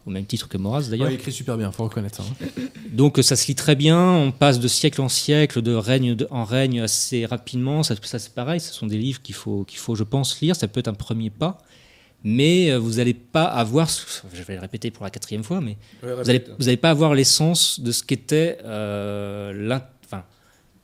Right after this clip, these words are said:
Speaker 1: la grandeur de la monarchie. C'était pas forcément politique, c'est spirituel.
Speaker 2: C'était spirituel, ouais, tout à fait.
Speaker 1: Et moi, c'était ma grande découverte il y a cinq ans. Donc, si vous voulez découvrir Bainville, c'est, euh, c'est beaucoup mieux que,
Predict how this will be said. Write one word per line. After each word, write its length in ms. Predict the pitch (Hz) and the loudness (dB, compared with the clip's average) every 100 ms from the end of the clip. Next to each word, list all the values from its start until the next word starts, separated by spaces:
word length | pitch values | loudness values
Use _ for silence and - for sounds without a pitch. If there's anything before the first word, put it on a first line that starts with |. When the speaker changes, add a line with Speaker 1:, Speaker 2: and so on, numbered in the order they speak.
| _ | _
Speaker 1:
la 120 | 110 | 0
grandeur 560 | 117 117 139 151 147 165 | 0 2 2 6 6 6
de 80 | 131 | 4
la 100 | 113 | 2
monarchie. 520 | 127 131 127 - 190 | 0 -2 -2 -2 -2
C'était 240 | - 120 | -2 -4
pas 160 | 113 175 | -4 -4
forcément 800 | 160 139 - 139 139 151 147 135 131 _ | -4 -2 -2 -2 -2 -2 -2 -4 -8 _
politique, 600 | 147 156 160 185 - - _ _ _ _ _ _ _ _ _ _ _ _ 123 | -4 -4 -6 -12 -12 -14 _ _ _ _ _ _ _ _ _ _ _ _ -16
c'est 320 | 156 - 143 | -4 -2 0
spirituel. 540 | - - 123 131 170 | -2 -2 -4 0 0
Speaker 2:
C'était 120 | 123 139 | 0 -2
spirituel, 400 | - 127 107 101 | -2 -2 -2 -6
ouais, 80 | 90 | -8
tout 160 | - | -12
à 20 | 101 | -14
fait. 140 | 98 - - - _ - | -14 -20 -20 -20 _ -6
Speaker 1:
Et 200 | 98 107 | -4 -2
moi, 180 | 139 | 0
c'était 300 | 185 - 110 | 0 -2 -2
ma 120 | 123 107 | 0 0
grande 280 | 110 147 | 0 0
découverte 460 | 123 117 117 131 165 | 0 -2 0 0 0
il 20 | |
y 20 | |
a 20 | 117 | -2
cinq 220 | 143 147 | -4 -6
ans. 100 | 110 - | -10 -12
Donc, 300 | - 98 104 - | -14 -8 -6 -2
si 340 | - - 135 | -2 -2 -4
vous 80 | 123 | -6
voulez 140 | 110 110 | -6 -6
découvrir 240 | 107 110 | -6 -6
Bainville, 400 | 101 110 101 131 | -4 -4 -4 -4
c'est, 420 | 123 - 95 95 | -4 -4 -4 -4
euh, 220 | 90 87 85 | -6 -6 -6
c'est 240 | - 98 | -8 -8
beaucoup 340 | 90 98 - | -10 -12 -8
mieux 200 | 104 107 | -4 -4
que, 360 | 104 98 95 98 | -6 -10 -12 -12